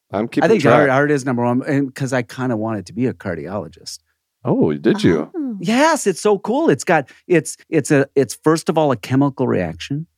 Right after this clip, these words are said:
Speaker 2: that leads to an
Speaker 3: Mm-hmm.
Speaker 2: electrical current, which leads to a mechanical pump. It's like the full package of engineering dorkiness.
Speaker 3: That is true. I have never
Speaker 1: I've
Speaker 3: heard
Speaker 1: never
Speaker 3: it
Speaker 1: heard of it.
Speaker 3: presented that way. But
Speaker 2: It's what it
Speaker 3: that's
Speaker 2: is. It's
Speaker 3: pretty
Speaker 2: very
Speaker 3: good.
Speaker 2: cool.
Speaker 1: <laughs> That's
Speaker 2: Very
Speaker 1: not
Speaker 2: cool.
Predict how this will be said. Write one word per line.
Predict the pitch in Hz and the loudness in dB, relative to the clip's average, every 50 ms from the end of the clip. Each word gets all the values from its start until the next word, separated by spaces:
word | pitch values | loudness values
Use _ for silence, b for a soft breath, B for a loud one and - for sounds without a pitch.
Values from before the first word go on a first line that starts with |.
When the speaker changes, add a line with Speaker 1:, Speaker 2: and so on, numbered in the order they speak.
| _ - | _ -2
Speaker 2:
that | 120 123 | 0 2
leads | 135 131 127 135 127 107 | 4 4 4 4 2 0
to | 101 120 120 | -2 0 2
an | 117 | 4
Speaker 3:
Mm-hmm. | 113 110 | 4 4
Speaker 2:
electrical | 107 104 110 127 127 - - 123 110 - - 110 | 4 2 2 0 0 0 -2 -2 0 0 0 -2
current, | 95 - - 131 117 95 95 107 107 - | -2 0 0 0 2 2 0 -2 -4 -4
which | 117 113 101 - - | -4 -4 -4 -4 -2
leads | 113 117 113 98 - | 0 0 0 0 -2
to | - 107 | 0 0
a | 104 | 2
mechanical | 101 98 90 - - 123 117 117 110 101 - 98 90 | 2 0 0 0 0 2 2 2 2 0 -2 -4 -4
pump. | - - 147 156 - 151 | -2 0 0 0 0 0
It's | 165 - - - - | -4 -6 -6 -2 -2
like | 113 104 101 | -2 -2 -2
the | - 107 101 | -2 -6 -6
full | - - 127 127 120 | -2 0 0 0 0
package | 120 - 120 117 120 117 - 110 98 104 | 0 0 -2 -2 -2 0 -2 -4 -2 -2
of | 110 95 92 | -2 -2 -2
engineering | - 120 110 104 107 117 113 113 113 110 101 92 | 0 0 0 2 2 2 4 4 4 4 2 2
dorkiness. | - 104 113 127 120 - 104 78 82 62 - - - - _ _ _ _ _ _ _ _ _ - | 2 2 2 2 0 -2 -4 -4 -4 -6 -8 -10 -10 -12 _ _ _ _ _ _ _ _ _ -6
Speaker 3:
That | 233 226 233 262 294 294 | -2 2 2 2 4 4
is | 311 302 285 - | 2 0 0 -2
true. | - - - 262 254 208 147 113 | -2 0 2 4 4 4 2 2
I | 120 175 208 | 2 4 4
have | 233 247 302 226 | 4 2 2 2
never | 294 381 392 269 | 2 2 0 0
Speaker 1:
I've | 247 - | -2 -2
Speaker 3:
heard | - 392 | 2 4
Speaker 1:
never | 311 269 240 | 4 6 4
Speaker 3:
it | 226 | 4
Speaker 1:
heard | - 135 269 | 2 2 2
of | - | 2
it. | - | 2
Speaker 3:
presented | 220 208 220 - 262 247 226 | 2 2 2 0 0 2 2
that | 277 285 277 240 | 2 2 2 2
way. | 294 320 320 330 453 440 381 _ _ _ _ | 2 2 2 2 0 0 -2 _ _ _ _
But | - 277 | -2 0
Speaker 2:
It's | - | 2
what | - 120 120 - | 4 4 6 6
it | - | 6
Speaker 3:
that's | 120 139 180 190 135 107 | 4 4 4 2 0 -2
Speaker 2:
is. | - | -6
It's | - _ - - | -12 _ -16 -8
Speaker 3:
pretty | 113 101 311 135 131 | -2 2 4 4 6
Speaker 2:
very | 131 294 339 277 | 6 4 4 2
Speaker 3:
good. | 190 | 2
Speaker 2:
cool. | - - 123 110 104 95 90 - - | 2 2 2 2 2 0 -4 -8 -12
Speaker 1:
<laughs> | - | -14
That's | - - - 165 139 | -8 -2 0 2 4
Speaker 2:
Very | 127 123 120 | 4 4 2
Speaker 1:
not | 117 107 | 2 2
Speaker 2:
cool. | - 131 110 101 95 95 | 2 0 0 0 -4 -6